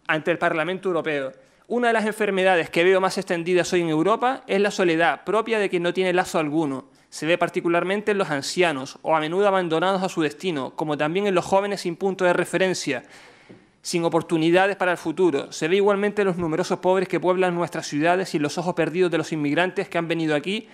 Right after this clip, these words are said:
en busca de un futuro mejor. Considero por esto que es vital profundizar hoy en una cultura de los derechos humanos que pueda unir sabiamente la dimensión individual, o mejor personal, con ese todos nosotros, formado por individuos, familias y grupos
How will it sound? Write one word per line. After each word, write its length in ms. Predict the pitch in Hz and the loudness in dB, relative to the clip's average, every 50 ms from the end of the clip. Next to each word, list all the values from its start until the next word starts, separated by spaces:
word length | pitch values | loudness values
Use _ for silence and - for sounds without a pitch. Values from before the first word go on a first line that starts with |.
| - - - - - | -20 -20 -20 -12 -8
en 160 | 175 156 170 | -6 -2 2
busca 220 | 185 190 190 196 | 0 2 2 2
de 60 | 190 | 0
un 80 | 180 165 | 0 0
futuro 340 | - 175 160 170 180 175 160 | -2 -2 2 2 2 2 2
mejor. 380 | 147 139 143 165 151 147 139 - - - - - _ | 0 0 0 0 0 0 0 -4 -16 -20 -20 -12 _
Considero 560 | - 170 160 151 - 170 170 180 190 175 160 | -2 -2 -2 0 0 2 4 4 6 4 4
por 200 | - 160 160 190 | 4 2 2 2
esto 340 | 202 196 - - 220 214 - | 0 0 0 -2 -2 -2 -2
que 80 | 190 | -4
es 80 | - - | -4 -4
vital 240 | 185 165 190 185 - | -2 0 0 0 0
profundizar 680 | - 156 - 170 160 151 151 - - 175 160 160 - - | -4 -6 -6 -4 -4 -4 -4 -2 0 0 0 0 -2 0
hoy 280 | 180 202 214 226 240 - | 0 0 0 0 -2 -2
en 100 | 165 160 | -2 -2
una 160 | 175 190 196 190 | 0 0 0 2
cultura 400 | 190 170 156 160 - 190 196 185 | 2 0 0 0 0 2 2 4
de 60 | 175 | 4
los 120 | 170 170 | 2 2
derechos 300 | 156 156 175 - 180 151 | 2 0 -2 0 -2 -2
humanos 360 | 165 160 175 190 202 220 220 - - - - - | 0 2 2 2 2 0 -4 -6 -14 -20 -12 -4
que 120 | - 170 160 | -2 -2 0
pueda 220 | - 190 196 190 | 2 4 4 4
unir 260 | 185 185 185 185 170 | 4 4 4 2 2
sabiamente 540 | - 175 170 160 160 160 180 196 190 196 185 | 2 0 0 0 0 0 0 -2 -2 0 0
la 80 | 170 165 | 2 2
dimensión 400 | 160 160 151 147 - 190 185 185 | 0 0 -2 -4 -2 -2 -2 -2
individual, 560 | 180 160 160 156 147 143 170 185 196 202 196 | 0 0 0 0 2 2 4 2 2 2 0
o 60 | 165 | -2
mejor 280 | 156 151 143 185 190 185 | -2 -2 -2 -2 -2 0
personal, 520 | - 170 165 - 160 156 170 190 202 202 - - - - _ _ | 0 -2 -2 -2 -2 0 2 2 0 0 -6 -16 -20 -20 _ _
con 180 | - 170 165 190 | -2 0 0 0
ese 200 | 196 - 208 190 | 0 0 0 0
todos 280 | - 196 196 190 175 175 | 2 2 2 2 2 0
nosotros, 560 | 170 147 - - 185 175 151 - 139 135 - | -2 -4 -2 0 0 0 0 0 -6 -8 -4
formado 340 | - 160 147 160 180 190 190 | -4 -4 -2 0 0 0 2
por 160 | 190 170 170 | 2 0 0
individuos, 600 | 160 147 139 143 151 175 165 143 143 139 - - | 0 0 0 0 0 0 0 0 0 -2 -4 -4
familias 440 | - 147 160 185 190 165 147 131 139 | -4 -2 0 0 0 0 -2 -4 -2
y 40 | 139 | 0
grupos 380 | 156 180 196 202 220 220 - | 2 2 2 2 2 -2 -2